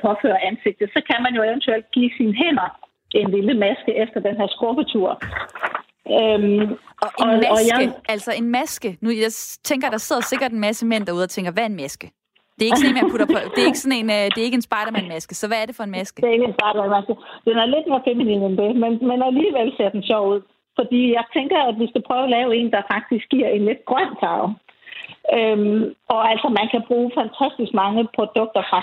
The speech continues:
Speaker 1: sit køkken til at lave en ansigtsmaske eller en håndmaske af.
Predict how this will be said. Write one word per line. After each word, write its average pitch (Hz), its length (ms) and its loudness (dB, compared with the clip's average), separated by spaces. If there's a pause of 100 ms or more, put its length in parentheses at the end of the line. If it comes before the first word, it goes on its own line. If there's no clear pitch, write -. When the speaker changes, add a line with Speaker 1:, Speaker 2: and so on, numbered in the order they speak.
Speaker 1:
sit 208 220 0
køkken 233 300 2
til 208 140 4
at 180 120 0
lave 185 220 4 (340)
en 185 80 0 (120)
ansigtsmaske 196 680 0
eller 180 140 2
en 175 240 0
håndmaske 185 500 2 (120)
af. 190 60 -2